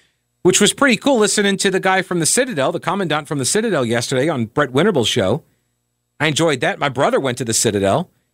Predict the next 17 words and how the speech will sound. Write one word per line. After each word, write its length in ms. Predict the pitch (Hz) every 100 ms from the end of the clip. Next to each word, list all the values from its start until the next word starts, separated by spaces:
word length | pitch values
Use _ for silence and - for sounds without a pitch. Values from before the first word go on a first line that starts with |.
| _
and, 560 | 147 143 143 143 131 - _
uh, 280 | 139 131 127
so 140 | 123
he 100 | 147
was 140 | 220 185
down 280 | 139 135 135
there, 260 | 139 135
and 240 | 139 135 135
when 120 | 135
I 120 | 143
came 260 | - 147 131
down 240 | 135 139
and 80 | 127
went 160 | 131
to 80 | 123
school 400 | 110 - 151 139
at 140 | 127